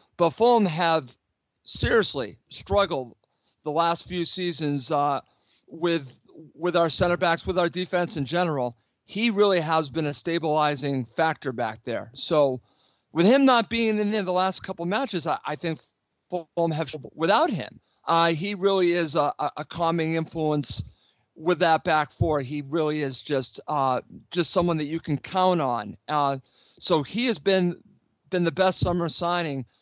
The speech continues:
The one that I, I, right now has been the worst signing would have to be Sone Aluko. And, and I know this is a free signing, but Sone Aluko, uh, huffs and puffs. He, he is, uh, very offensive and, and,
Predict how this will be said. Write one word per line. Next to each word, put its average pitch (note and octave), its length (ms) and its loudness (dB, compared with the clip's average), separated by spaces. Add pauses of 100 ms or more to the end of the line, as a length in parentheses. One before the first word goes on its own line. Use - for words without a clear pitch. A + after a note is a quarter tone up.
(300)
The E3 100 -2
one C4+ 240 4
that B3+ 300 2
I, E3 200 -4
I, F3 60 -6
right F#3+ 320 -2
now G#3 260 0
has D#3 140 -4
been E3+ 200 -2
the D#3+ 80 -2
worst G3 340 -2
signing F3 360 -2
would D#3 140 -2
have D#3+ 200 -2
to D3+ 80 -16
be D3+ 140 -6
Sone E3+ 260 -2
Aluko. D3 640 -4
And, C#3 120 -4
and E3 160 0
I F3 60 2
know G3+ 180 4
this F3+ 240 -2
is D#3+ 160 -4
a D3+ 60 -4
free F3+ 280 -4
signing, D#3+ 540 -2 (520)
but F3 380 0
Sone A3+ 280 0
Aluko, F#3+ 800 2 (560)
uh, D#3+ 420 4 (220)
huffs - 460 -2
and F#3 140 -2
puffs. F3+ 440 -2
He, D#3 360 -4
he D#3 380 -2
is, C#3+ 260 -2
uh, C#3+ 260 4 (840)
very G3 360 6
offensive F#3 680 2
and, C#3+ 380 0
and, C#3+ 380 0